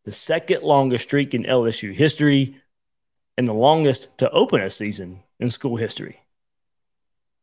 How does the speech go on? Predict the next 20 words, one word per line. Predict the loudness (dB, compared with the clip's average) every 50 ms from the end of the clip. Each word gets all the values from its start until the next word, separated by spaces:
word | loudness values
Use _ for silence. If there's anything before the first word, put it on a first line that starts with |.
| _ _ _ _ _ _ -2
Threw | -2 0
seven | 2 2 2 4 4 4 4
touchdowns | 4 2 2 2 2 2 4 4 4 4
without | 6 6 6 4
an | 4 2
interception | 0 0 0 0 -2 -4 -2 -2 -4 -2 0
last | 0 0 0 -2 -4
week | -2 -2 -2 -2 -2 -6 -12 -18 -20 _ _ _ _ _ _ _ _ _ _
until | -10 -8 -6 -6 -6
Tennessee. | -6 -6 -8 -8 -8 -8 -4 0 0 2 2 2 0 -2 -6 _ _ _ _ _ _ _ _ _ _ _ _ _ _ _ _ _ _ _ _ _ _ _ -20 _ _ _ _ _ _ _ _ _
Look, | 4 4 4
they | 6 4
don't | 4 4 2 2
take | 0 0
a | 0 -2
ton | -2 -2 0 0
of | 0 0
risk | 0 2 4 4 4 2 0 0
in | 0
this | 0 0 0 -2